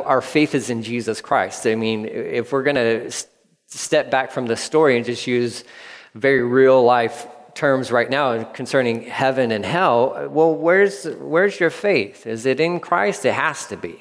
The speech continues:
It has to be. There's no other way. So if that's true, if you have trusted Jesus with your life, you, he's your Lord and Savior, then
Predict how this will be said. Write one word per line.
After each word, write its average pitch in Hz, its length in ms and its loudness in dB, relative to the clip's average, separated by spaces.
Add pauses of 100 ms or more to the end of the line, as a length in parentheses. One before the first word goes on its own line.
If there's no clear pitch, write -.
It 110 140 -8
has 139 360 -2
to 104 60 -14
be. 98 80 -8
There's 107 220 -6
no 143 180 2
other 113 200 0
way. 101 380 0 (680)
So 151 220 4
if 165 200 0
that's - 340 0
true, 175 640 2 (320)
if 139 200 -2
you 151 100 2
have 139 160 2
trusted 190 520 0
Jesus 139 560 0 (420)
with 156 480 2
your 165 180 4
life, 147 440 0 (260)
you, 143 220 2
he's 143 280 -2
your 143 120 4
Lord 160 320 4
and 139 160 2
Savior, 135 460 2
then 147 440 -2